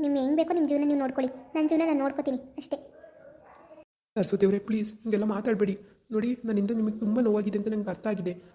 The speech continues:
Speaker 2: ಹಂಗಾಗಿನೇ ಹೇಳ್ತಾ ಇರೋದು. ಪ್ಲೀಸ್ ನಾಳೆ ಬಂದು ಕರ್ಕೊಂಡು ಹೋಗ್ತೀನಿ. ನಿಮ್ಮ ಮನೆಯವ್ರ ಹತ್ರ ನಾನು ಮಾತಾಡ್ತೀನಿ, ಎಲ್ಲರ ಹತ್ರ ಕ್ಷಮೆ ಕೇಳ್ತೀನಿ, ನಿಮ್ಮ ಹತ್ರನೂ ಕ್ಷಮೆ ಕೇಳ್ತೀನಿ. ಪ್ಲೀಸ್ ಸರಸ್ವತಿ ಅವರೇ.
Speaker 1: ಯಾರ ಮಗ ಫೋನ್ ಮಾಡಿರೋದು?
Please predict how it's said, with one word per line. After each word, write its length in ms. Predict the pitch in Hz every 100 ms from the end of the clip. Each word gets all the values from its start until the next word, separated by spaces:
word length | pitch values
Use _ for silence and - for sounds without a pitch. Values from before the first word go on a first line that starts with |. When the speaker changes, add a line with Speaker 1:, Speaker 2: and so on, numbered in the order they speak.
| _
Speaker 2:
ಹಂಗಾಗಿನೇ 360 | 220 220 240 254
ಹೇಳ್ತಾ 240 | 208 190
ಇರೋದು. 180 | 185 190 - - _
ಪ್ಲೀಸ್ 340 | 214 220 220 220
ನಾಳೆ 180 | 208 202
ಬಂದು 200 | 214 233
ಕರ್ಕೊಂಡು 320 | 190 214 208
ಹೋಗ್ತೀನಿ. 260 | 208 196
ನಿಮ್ಮ 180 | 202 240
ಮನೆಯವ್ರ 200 | 196 220
ಹತ್ರ 120 | 220
ನಾನು 240 | 226 190 233
ಮಾತಾಡ್ತೀನಿ, 380 | 220 196 208 208
ಎಲ್ಲರ 300 | 226 220 240
ಹತ್ರ 140 | 247
ಕ್ಷಮೆ 220 | 247 208
ಕೇಳ್ತೀನಿ, 360 | 208 196 196 190
ನಿಮ್ಮ 440 | - - - 240
ಹತ್ರನೂ 400 | 233 247 269 254
ಕ್ಷಮೆ 220 | 254 214
ಕೇಳ್ತೀನಿ. 320 | 214 208 202 202
ಪ್ಲೀಸ್ 480 | - - 240 262 254
ಸರಸ್ವತಿ 320 | - 214 208
ಅವರೇ. 160 | 196 202 - - - _ - - _ _ _ _ _ _ _ _ _ _ _ _ _ _ _ _ _ -
Speaker 1:
ಯಾರ 200 | 285 294
ಮಗ 100 | 330 339
ಫೋನ್ 200 | 330 330
ಮಾಡಿರೋದು? 340 | 330 330 349